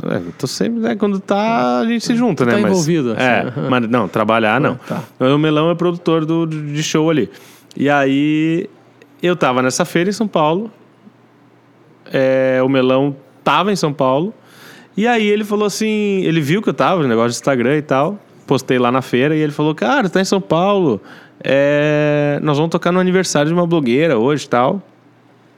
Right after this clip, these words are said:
Speaker 1: É, não quer chegar aí e tal, chegar lá na, na festa depois da, da feira?" Eu digo, "Claro, né? Tem nada pra fazer, vai, acaba, a feira é, né?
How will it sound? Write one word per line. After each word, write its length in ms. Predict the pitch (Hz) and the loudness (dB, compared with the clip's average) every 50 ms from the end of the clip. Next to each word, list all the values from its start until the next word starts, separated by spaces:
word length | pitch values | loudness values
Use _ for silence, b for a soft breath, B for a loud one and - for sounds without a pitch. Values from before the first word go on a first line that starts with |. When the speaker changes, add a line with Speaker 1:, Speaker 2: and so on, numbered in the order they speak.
| _ _ - - | _ _ -12 -4
Speaker 1:
É, 420 | 127 120 127 127 127 127 127 127 123 | 0 0 2 2 2 2 2 2 2
não 140 | 127 127 127 | 0 -2 0
quer 280 | - 143 170 190 185 | 2 0 2 2 0
chegar 260 | - - 160 147 147 | 0 -2 0 2 2
aí 260 | 135 127 143 196 247 247 | 2 2 2 0 0 -2
e 40 | |
tal, 380 | - - 208 190 226 208 175 - | -2 -2 -2 0 0 -2 -4 -4
chegar 520 | - - 135 127 139 151 160 151 131 120 | -2 -2 0 2 2 2 2 2 2 0
lá 200 | 123 127 120 127 | 2 2 0 2
na, 180 | 135 127 117 110 | 2 2 0 0
na 160 | 113 113 107 | 0 -2 -4
festa 360 | - - 127 156 185 - - | 0 0 0 0 0 0 -2
depois 260 | 127 120 - 131 127 123 | -4 0 0 -2 0 0
da, 300 | 123 113 107 107 101 101 | 0 0 2 0 0 0
da 100 | 110 - | -2 -4
feira?" 460 | - - 127 143 180 202 185 139 B B B B B B B B B B B B B - - | -2 -2 0 0 0 0 -2 -4 B B B B B B B B B B B B B -10 -4
Eu 120 | - 151 | -4 -2
digo, 440 | 135 135 139 139 139 131 120 117 117 - - - | 0 0 0 0 0 -2 -2 -4 -8 -12 -10 -2
"Claro, 360 | - 262 381 415 415 - 151 | 0 0 2 2 2 2 2
né? 180 | 143 143 156 156 - - | 2 2 0 -2 -8 -6
Tem 100 | - 117 | -4 -2
nada 140 | 104 101 107 | 0 0 0
pra 80 | 107 - | 0 -2
fazer, 340 | 131 110 95 101 127 160 147 | -4 -4 -2 -2 -2 -2 0
vai, 140 | 135 131 | -2 -2
acaba, 320 | - - - 104 113 90 - | -4 -4 -6 -8 -8 -8 -12
a 20 | 92 | -16
feira 340 | - - 113 107 127 170 190 196 185 | -10 -6 -4 -2 0 0 0 -2 -2
é, 40 | - - - - - - | -4 -8 -18 -20 -14 -10
né? 340 | 107 110 117 143 151 127 | -6 -2 -2 -2 -2 -2